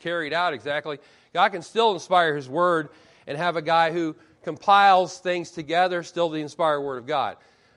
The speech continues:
But at the end of the day, we don't know who the human author was of Nehemiah or Ez-, Ezra for sure because it does not say. We can guess.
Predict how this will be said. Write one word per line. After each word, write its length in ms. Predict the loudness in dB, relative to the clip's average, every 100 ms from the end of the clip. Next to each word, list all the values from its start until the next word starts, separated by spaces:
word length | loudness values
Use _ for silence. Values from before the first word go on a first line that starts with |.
| 0
But 100 | 0
at 140 | 2
the 120 | -2
end 160 | -2 -2
of 100 | -4
the 80 | -2
day, 480 | 2 4 2 -2 -14 _ _ _ _ _ -12
we 120 | 0
don't 260 | 0 0
know 420 | -2 0 0 -2 -8
who 140 | -10 -8
the 100 | -6
human 240 | -4 0
author 320 | 0 0 -2
was 320 | 0 2 2
of 100 | -2
Nehemiah 600 | -6 -6 -4 -2 -2 -2 -6
or 320 | -4 -4 -2
Ez-, 300 | -4 -6 -6
Ezra 320 | -4 -2 -4
for 160 | -8 -12
sure 500 | -12 -2 2 4 2 -6 _
because 320 | -8 -2 -2
it 140 | -2 -4
does 240 | -4 -4
not 260 | -6 -6 -8
say. 360 | -10 -10 -12 _ _ _ _ _ _
We 100 | -12
can 180 | -10 0
guess. 480 | 2 2 -4 -18